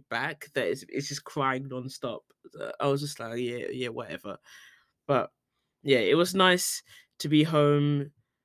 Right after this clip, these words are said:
uh, in the U K again, even though it,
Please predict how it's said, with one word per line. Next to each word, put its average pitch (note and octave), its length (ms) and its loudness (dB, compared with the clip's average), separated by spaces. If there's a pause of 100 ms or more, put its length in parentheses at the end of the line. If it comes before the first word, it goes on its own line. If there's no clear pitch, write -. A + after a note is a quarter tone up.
(340)
uh, A#2+ 460 2
in C3 140 2
the B2+ 80 2
U C3 180 0
K C3 480 2 (220)
again, E3 440 4
even D3+ 300 2
though C#3 440 4 (180)
it, C#3+ 160 4